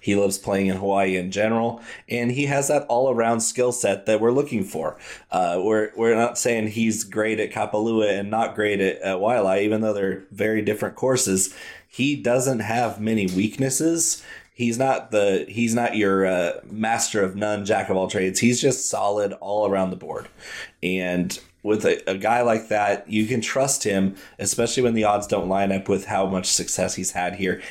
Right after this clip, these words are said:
and how hot he is right at this moment. This is a green flag all the way until, if he, if he goes shorter than twenty-five, then I might be put off by it. But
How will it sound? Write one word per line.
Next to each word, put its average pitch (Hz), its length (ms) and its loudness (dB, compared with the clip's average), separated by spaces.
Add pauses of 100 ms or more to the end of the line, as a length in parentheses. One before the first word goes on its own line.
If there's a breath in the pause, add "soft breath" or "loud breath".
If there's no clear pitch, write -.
(160 loud breath)
and 110 220 -2
how 101 180 0
hot 95 260 -2
he 90 120 2
is 87 160 -2
right 90 260 -2
at - 140 -6
this - 160 -2
moment. 92 400 -2 (260 loud breath)
This 113 220 0
is 104 160 2
a 95 80 0
green 98 340 -2
flag 98 380 0
all 98 200 0
the 95 120 0
way 95 160 2
until, 95 340 0
if 87 260 -2
he, 113 220 -2
if 113 100 -4
he 117 120 -4
goes 131 260 0
shorter 120 280 2
than 107 180 0
twenty-five, 104 760 0 (300 loud breath)
then 107 220 0
I 104 100 2
might 98 240 0
be 95 160 2
put 95 240 0
off 90 240 -2
by 95 160 2
it. 92 140 -4
But - 320 0